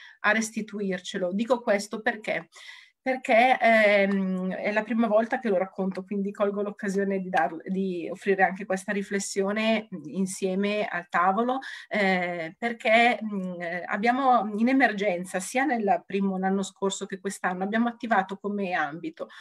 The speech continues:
un numero di telefono, un progetto che si chiama Psicoaiuti Antivirus, quindi non tanto il numero di prossimità legato più alla gestione, ma proprio un ascolto psicologico,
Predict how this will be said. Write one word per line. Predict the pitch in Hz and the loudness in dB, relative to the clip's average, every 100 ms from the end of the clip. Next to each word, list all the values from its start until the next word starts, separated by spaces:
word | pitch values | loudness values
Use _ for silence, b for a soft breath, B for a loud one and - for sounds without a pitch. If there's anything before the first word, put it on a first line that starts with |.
| B B B _ | B B B _
un | 277 | -4
numero | 285 285 269 262 | 0 4 6 4
di | 247 | 2
telefono, | 254 214 220 220 220 214 | -2 0 -2 -2 -2 0
un | 202 196 | 0 0
progetto | 208 220 185 180 196 | -2 0 0 0 -4
che | 208 | -8
si | 196 190 | -10 -6
chiama | 190 196 | -4 -2
Psicoaiuti | 202 208 226 214 208 202 | -4 -8 -6 -4 -4 -4
Antivirus, | 180 190 196 175 165 175 - | -6 -6 -8 -6 -8 -10 -8
quindi | 196 180 | -6 -4
non | 185 214 220 | -2 -2 0
tanto | 202 190 196 | 0 -2 -2
il | 196 | -2
numero | 202 196 196 | 0 -2 -2
di | 196 | -4
prossimità | - 190 - 196 196 185 190 | -8 -8 -4 -4 -4 -2 -2
legato | 196 185 180 185 | 0 -2 -6 -10
più | - 180 | -8 -4
alla | 180 180 | -2 -2
gestione, | 175 185 185 - 196 208 | -4 -6 -8 -4 -2 0
ma | 240 | 0
proprio | 220 170 - 220 214 | -2 -6 -6 -6 -4
un | 226 | -2
ascolto | 220 - - 220 | -2 -2 -4 -4
psicologico, | 220 - 220 220 196 190 196 - 214 | -6 -10 -4 0 2 2 -2 -8 -4